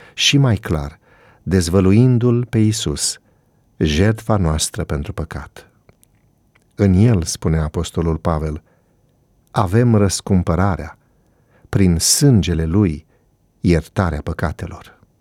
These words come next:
Dumnezeu dorește să restabilească imaginea Lui în tine.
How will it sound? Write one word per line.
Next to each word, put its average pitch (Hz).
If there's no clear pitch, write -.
Dumnezeu 92
dorește 92
să 90
restabilească 90
imaginea 85
Lui 85
în 120
tine. 71